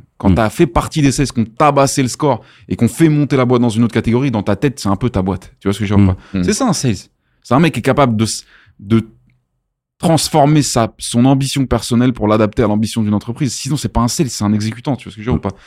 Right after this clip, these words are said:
Speaker 1: Et c'est pour ça que je pense que c'est vingt pour cent. Il y a que vingt pour cent des gens qui correspondent à la vision de ta boîte et qui vont être capables d'aller tabasser le, le, le truc parce qu'ils y croient.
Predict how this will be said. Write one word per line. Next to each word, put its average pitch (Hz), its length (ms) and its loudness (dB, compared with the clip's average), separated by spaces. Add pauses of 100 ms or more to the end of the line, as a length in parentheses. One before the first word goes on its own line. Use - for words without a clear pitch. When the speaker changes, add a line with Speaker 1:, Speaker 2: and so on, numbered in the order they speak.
(220)
Speaker 1:
Et 95 60 -8
c'est - 160 -2
pour 143 100 -6
ça 226 100 0
que 160 40 -2
je - 60 -12
pense 127 160 -2
que 110 80 -8
c'est 104 120 -2
vingt 98 180 0
pour - 180 -12
cent. 101 180 -10 (300)
Il - 20 -2
y - 40 2
a - 40 0
que 127 80 0
vingt 180 220 2
pour 165 160 -4
cent 147 100 0
des 131 80 2
gens 127 120 2
qui - 100 -10
correspondent 113 440 -2
à 107 60 -2
la 98 80 -2
vision 101 220 -2
de 98 40 -2
ta 98 140 -4
boîte 139 320 -2 (320)
et 101 80 -2
qui - 100 -4
vont 117 140 4
être 117 80 0
capables 117 260 0
d'aller 104 180 0
tabasser 131 600 -2
le, 110 240 4
le, 104 200 2
le 104 200 2
truc 151 240 -6
parce 101 140 -6
qu'ils 107 120 -6
y 123 60 -2
croient. 202 240 -2